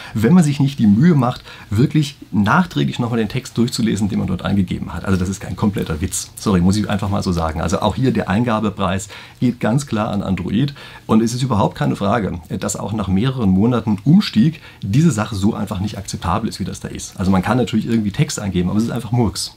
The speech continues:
So, dann gibt's das nächste, was ebenfalls Murks ist. Nämlich ich bin relativ visuell orientiert. Und ich bin es gewohnt, meine Apps einfach über die Bildschirme zu verteilen. Ich habe da eine ganz klare Anordnung. Und dann sollen die auch bitte da stehen bleiben, wo sie immer sind. Können Sie vergessen, geht bei Apple nicht.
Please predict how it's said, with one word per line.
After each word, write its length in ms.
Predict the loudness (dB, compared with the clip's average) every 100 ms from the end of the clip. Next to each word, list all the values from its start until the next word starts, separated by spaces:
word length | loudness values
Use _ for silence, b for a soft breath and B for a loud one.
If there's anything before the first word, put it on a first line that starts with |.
| -8
So, 180 | -2 -2 -4 B B B B
dann 100 | 4
gibt's 120 | 4
das 120 | 4 2
nächste, 300 | 2 0 -4
was 120 | 0
ebenfalls 460 | 4 4 2 0
Murks 300 | 2 2 0
ist. 260 | -8 -10 -14 B B
Nämlich 220 | 2 4
ich 120 | 0 0
bin 160 | 0
relativ 420 | 2 0 0 0
visuell 440 | 2 4 2 0 0
orientiert. 580 | 0 0 0 2 0 -2 -20 B B B
Und 100 | 4
ich 80 | 6
bin 100 | 4
es 100 | 4
gewohnt, 360 | 2 2 2 2
meine 260 | -2 0
Apps 280 | 0 -2 -2
einfach 320 | -2 0 -2
über 100 | 0
die 100 | 0
Bildschirme 440 | 2 2 2 -2 -2
zu 120 | -2
verteilen. 460 | -2 -2 2 2
Ich 80 | 2
habe 80 | 0
da 80 | 0
eine 100 | 0
ganz 160 | -2
klare 300 | -4 -4 -2
Anordnung. 520 | 0 2 2 0 0 -2 B B
Und 120 | 2
dann 140 | 4
sollen 200 | 4 4
die 80 | 4
auch 80 | 2
bitte 220 | 0 0
da 160 | -2 -4
stehen 300 | 2 4 4
bleiben, 260 | 2 -2
wo 60 | -2
sie 120 | 0
immer 180 | 0 0
sind. 240 | -2 -6 -14 -20 -8
Können 140 | -6
Sie 60 | -2
vergessen, 400 | 0 0 0 -2
geht 160 | -2 -2
bei 80 | -2
Apple 240 | -2 -6
nicht. 240 | -6 -10